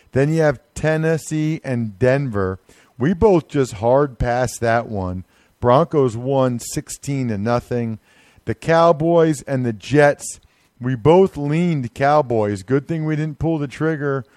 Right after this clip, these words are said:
on that one. They lost the game, twenty-four twenty-two. It really is incredible. And I know it's not just him, Steve,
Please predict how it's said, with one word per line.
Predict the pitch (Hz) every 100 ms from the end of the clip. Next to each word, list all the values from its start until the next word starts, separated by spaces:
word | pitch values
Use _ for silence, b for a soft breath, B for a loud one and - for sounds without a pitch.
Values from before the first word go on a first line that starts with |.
| b b
on | 127 131 135
that | 147 147
one. | 139 123
They | 127
lost | 139 127 123 165 -
the | -
game, | 117 110 92 87
twenty-four | - 135 151 151 - 143
twenty-two. | 123 143 139 120 - 135 113 b b -
It | 196
really | 196 254 269 233
is | 208 180
incredible. | 180 156 156 147 156 170 175 b b b b
And | 160
I | 165
know | 185 214
it's | 190 135
not | 165 160
just | 151 135
him, | 135 135 143
Steve, | - 151 156 131